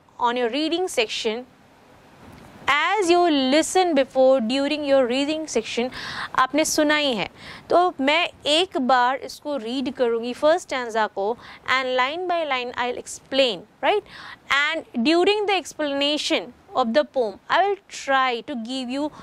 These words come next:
few word meanings also, right? Okay, so first stanza is, "I like to think chess is a courteous game.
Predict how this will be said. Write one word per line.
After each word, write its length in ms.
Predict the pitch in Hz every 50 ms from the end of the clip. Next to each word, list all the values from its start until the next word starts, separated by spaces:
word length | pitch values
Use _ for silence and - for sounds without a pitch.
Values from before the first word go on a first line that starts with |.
| - - -
few 220 | - 311 330 349
word 500 | 339 294 220 196 226 226 233 240 233 214
meanings 460 | 226 220 214 208 208 208 208 202 -
also, 360 | 196 151 - - - - 160 -
right? 320 | - 214 285 359 359 262 - - - - - - - - 202
Okay, 140 | - - - - - - - - -
so 120 | - 349
first 460 | - 370 359 370 415 466 453 - -
stanza 440 | - 339 294 269 269 269 262 285 277
is, 340 | 254 226 233 254 247 226 - - - - - -
"I 120 | 320 370 415 415 370 330 277 262
like 280 | 269 302 359 381 - _
to 120 | - 311 277 - - 247
think 340 | 262 247 240 240 226 - - _ _ _ _ _ _ _ _ _ _ _ _ _ - _ _ _ - -
chess 360 | - - 302 311 311 320 - - -
is 180 | - 247 226 226
a 80 | 254 247 - - 247
courteous 440 | 226 214 - - 208 190 180 -
game. 260 | - - - - -